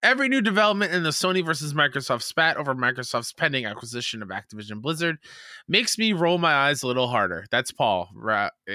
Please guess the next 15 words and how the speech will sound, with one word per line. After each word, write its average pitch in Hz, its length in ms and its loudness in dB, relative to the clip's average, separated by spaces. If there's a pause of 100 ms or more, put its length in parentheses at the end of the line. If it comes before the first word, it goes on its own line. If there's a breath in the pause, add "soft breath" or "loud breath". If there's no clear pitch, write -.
(400)
in 113 180 -2
his 104 300 -8
writing. 82 260 -8 (460 loud breath)
Uh, 151 240 4
Previously, 240 500 2
I've 190 140 4
addressed 170 340 2
Jim 170 160 2
Ryan's 156 300 2
increasingly 190 800 -2
whiny 160 460 2
comments 135 440 0
about 117 220 0
the 113 100 -10
situation, 101 600 -6